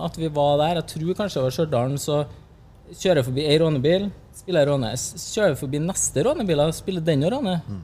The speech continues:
Speaker 1: Og så er det flere på rad som kjører forbi oss når vi bare fer og går. Eh, vi skal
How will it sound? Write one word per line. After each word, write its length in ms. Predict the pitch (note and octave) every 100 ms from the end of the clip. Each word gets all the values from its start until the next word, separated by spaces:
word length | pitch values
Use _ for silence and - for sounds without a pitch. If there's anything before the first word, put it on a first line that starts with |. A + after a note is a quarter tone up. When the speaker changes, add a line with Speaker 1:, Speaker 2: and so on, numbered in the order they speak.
| C#2+ F#3+
Speaker 1:
Og 80 |
så 140 | E3+ F#3
er 160 | F#3 C3+
det 80 |
flere 640 | - - - D#3+ E3 F3 F3
på 200 | F3+ F3 E3
rad 380 | D#3 E3+ G3 F#3+
som 80 | F#3+
kjører 300 | G#3 F3+ C3
forbi 240 | C3+ A#2+ A2+
oss 280 | C#3+ F3+ F#3
når 160 | F3+
vi 140 | E3 E3
bare 180 | E3+ A#2+
fer 220 | C#3+ C#3+
og 140 | C#3
går. 380 | C#3 C#3+ D3+ E3 E3 E3+
Eh, 240 | E3 D#3+ D3+
vi 220 | D#3 D#3 -
skal 220 | D#3+